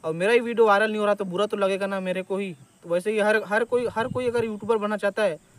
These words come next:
अगर किसी का भी video viral नहीं होता तो भाई मैं समझ गया कि कितना बुरा लगता है। आज video बनाकर मालूम पड़ा मेरे को अगर video viral नहीं होता तो कितना बुरा लगता है। मैं काफ़ी दिनों से video बना रहा हूँ, लेकिन मेरा channel पे एक भी response नहीं मिल रहा अभी तक,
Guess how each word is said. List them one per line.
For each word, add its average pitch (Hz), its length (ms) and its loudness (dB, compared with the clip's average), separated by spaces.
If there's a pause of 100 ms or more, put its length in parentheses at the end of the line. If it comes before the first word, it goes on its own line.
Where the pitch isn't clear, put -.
(320)
अगर 180 160 0
किसी 196 260 -10
का 226 140 -2
भी 226 100 -6
video 202 240 -2
viral 185 220 0
नहीं 190 100 -6
होता 185 200 -4
तो 180 120 -8
भाई 170 280 -4 (320)
मैं 165 100 -6
समझ 175 280 -4
गया 185 200 0
कि 190 160 -12
कितना 175 320 -8
बुरा 175 180 -4
लगता 165 320 -4
है। 165 140 -6
आज 175 280 -6 (560)
video 156 180 -6
बनाकर 170 480 -6 (280)
मालूम 165 300 -6
पड़ा 185 200 -2
मेरे 175 200 -4
को 190 180 -2
अगर 175 220 -2
video 165 220 -2
viral 175 220 2
नहीं 175 100 -4
होता 175 180 -2
तो 175 120 -4
कितना 170 280 -2
बुरा 170 180 -2
लगता 160 280 -6
है। 143 80 -10 (1120)
मैं 160 80 -8
काफ़ी 165 280 -2
दिनों 233 160 0
से 220 120 -4
video 208 180 0
बना 202 200 0
रहा 185 100 0
हूँ, 175 480 -4
लेकिन 196 260 0
मेरा 196 140 2
channel 190 300 -2
पे 196 180 -2
एक 196 100 -6
भी 202 100 -6
response 185 440 -8
नहीं 196 120 -6
मिल 185 120 -6
रहा 165 120 -2
अभी 156 180 -6
तक, 165 180 -4